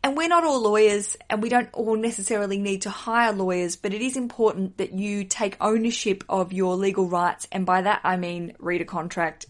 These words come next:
know where you stand. If you aren't going for a wedding planner and you are having a venue manager perhaps at your venue, you need to ask them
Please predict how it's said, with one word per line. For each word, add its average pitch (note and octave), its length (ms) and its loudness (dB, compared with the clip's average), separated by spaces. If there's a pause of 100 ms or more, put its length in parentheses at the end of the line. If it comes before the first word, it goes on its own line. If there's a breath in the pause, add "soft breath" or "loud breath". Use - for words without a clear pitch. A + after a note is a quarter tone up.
know F3+ 360 2
where E3+ 160 0
you D#3 180 -8
stand. - 560 -6 (1000 loud breath)
If E4+ 140 2
you F4 160 6
aren't C#4 240 6
going G#3+ 440 2
for - 240 -4
a G3 60 0
wedding F3 300 -2
planner E3+ 580 -4
and G3 220 -2
you G3+ 200 -4
are F#3 180 0
having G3 360 -4
a F3 80 0
venue A#3+ 440 0
manager E3+ 480 -2
perhaps - 600 -4
at G#3+ 220 -4
your G3+ 220 -2
venue, G#3 560 0 (580 loud breath)
you C4 260 0
need D#4 280 -2
to - 180 -2
ask A#3 380 0
them G#3 480 0